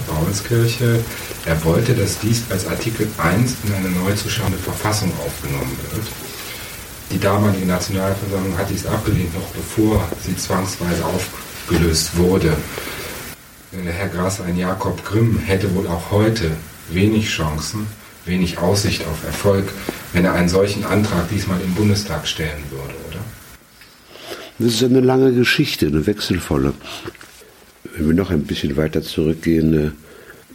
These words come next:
Speaker 2: gab es ja zum Beispiel im sechzehnten, siebzehnten Jahrhundert aufgrund der religiösen Verfolgung wechselseitigen einen ziemlichen Andrang auch in Deutschland von Flüchtlingen, zum Beispiel aus Frankreich.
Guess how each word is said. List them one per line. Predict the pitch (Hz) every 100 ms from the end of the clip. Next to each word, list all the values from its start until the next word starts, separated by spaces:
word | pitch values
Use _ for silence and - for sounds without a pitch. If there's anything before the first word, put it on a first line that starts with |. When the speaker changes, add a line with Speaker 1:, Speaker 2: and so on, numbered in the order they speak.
| -
Speaker 2:
gab | - 80 -
es | - -
ja | 78 71 67 67 - - - - - - - - - - - -
zum | - -
Beispiel | 64 - - 64
im | 57 - - - -
sechzehnten, | - 71 - - 69 69 -
siebzehnten | 80 - - 78 - 78
Jahrhundert | 76 78 73 73 - - - - - - -
aufgrund | - 73 -
der | 71 65
religiösen | - 64 87 85 80 73 - - - - - - -
Verfolgung | - 95 80 90 90 73 -
wechselseitigen | 76 78 - 76 76 71 65 69 67 - - - - - - - - - -
einen | 80
ziemlichen | 135 113 - -
Andrang | 92 104 80 65 67
auch | 69 78
in | 71
Deutschland | 76 - 90 85 -
von | 76 69
Flüchtlingen, | - - 90 - 90 85
zum | - 76
Beispiel | 80 - -
aus | 78
Frankreich. | - 62 55 - -